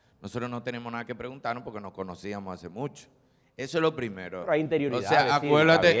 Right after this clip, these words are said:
Speaker 2: bien, está
Speaker 1: tú
Speaker 2: bien, pero
Speaker 1: sabes
Speaker 2: hay,
Speaker 1: que
Speaker 2: está
Speaker 1: a,
Speaker 2: bien, pero hay
Speaker 1: tú
Speaker 2: interioridades
Speaker 1: sabes que a
Speaker 2: que tú
Speaker 1: Isabel
Speaker 2: tienes
Speaker 1: le,
Speaker 2: que preguntarlas.
Speaker 1: a Isabel le daban, le daban helado y le decían, "Llévale a Irving". O
Speaker 2: No,
Speaker 1: sea,
Speaker 2: yo lo
Speaker 1: nosotros
Speaker 2: sé.
Speaker 1: pasamos un tiempo de amistad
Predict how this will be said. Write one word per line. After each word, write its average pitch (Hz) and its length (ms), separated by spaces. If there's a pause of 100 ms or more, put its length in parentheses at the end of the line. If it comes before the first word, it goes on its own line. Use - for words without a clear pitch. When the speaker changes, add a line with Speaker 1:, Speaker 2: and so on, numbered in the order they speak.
Speaker 2:
bien, 92 160
está 107 140
Speaker 1:
tú 220 100
Speaker 2:
bien, 156 100
pero 208 140
Speaker 1:
sabes 175 160
Speaker 2:
hay, 165 80
Speaker 1:
que 165 140
Speaker 2:
está 160 160
Speaker 1:
a, 160 40
Speaker 2:
bien, 175 180
pero 143 120
hay 151 100
Speaker 1:
tú 160 60
Speaker 2:
interioridades 160 580
Speaker 1:
sabes 214 120
que 190 60
a 185 40
Speaker 2:
que 175 60
tú 156 40
Speaker 1:
Isabel 170 300
Speaker 2:
tienes 170 180
Speaker 1:
le, - 0
Speaker 2:
que 156 80
preguntarlas. 147 600
Speaker 1:
a 175 120
Isabel 180 340
le 175 80
daban, 156 520 (100)
le 151 160
daban 147 420
helado 151 360
y - 20
le 160 100
decían, 143 300
"Llévale 147 360
a 127 100
Irving". 156 320 (760)
O 170 60
Speaker 2:
No, 165 80
Speaker 1:
sea, 170 340
Speaker 2:
yo 135 100
lo 143 100
Speaker 1:
nosotros 208 260
Speaker 2:
sé. 117 60
Speaker 1:
pasamos 175 540
un 202 140
tiempo 160 420
de 143 80
amistad 123 760